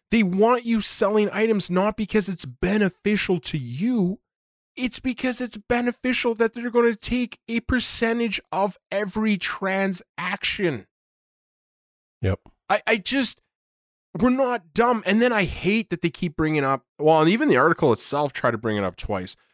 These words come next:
Speaker 1: but they keep bringing up, like, well, blockchain this and cryptocurrencies are bad for the environment because all energy that these dra-, c-, I don't know what, uh, farms, I guess, the
Speaker 2: Yeah.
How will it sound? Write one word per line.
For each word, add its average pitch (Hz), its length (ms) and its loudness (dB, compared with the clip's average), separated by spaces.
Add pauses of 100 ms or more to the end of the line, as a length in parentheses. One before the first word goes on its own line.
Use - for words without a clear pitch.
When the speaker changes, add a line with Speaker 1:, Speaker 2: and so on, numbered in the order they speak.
(140)
Speaker 1:
but 180 80 6
they 180 100 2
keep 190 200 -4
bringing 175 260 0
up, 143 200 -2
like, 104 360 -4
well, 117 260 -2
blockchain 113 840 -2
this 104 360 -2
and 101 100 -6
cryptocurrencies 107 800 -4
are 104 60 -2
bad 98 240 -2
for 131 120 -4
the 123 60 -2
environment 104 500 0
because 104 280 -6
all 98 220 -2
energy 107 760 -2 (340)
that 110 200 -2
these 104 440 -4 (480)
dra-, 104 460 -8 (100)
c-, - 80 -8 (500)
I 104 120 -6
don't 104 140 -6
know 95 120 -4
what, 98 220 -4
uh, 113 140 -2
farms, 113 580 0
I 110 100 -6
guess, 107 320 -2
the 104 220 -2
Speaker 2:
Yeah. 95 240 -2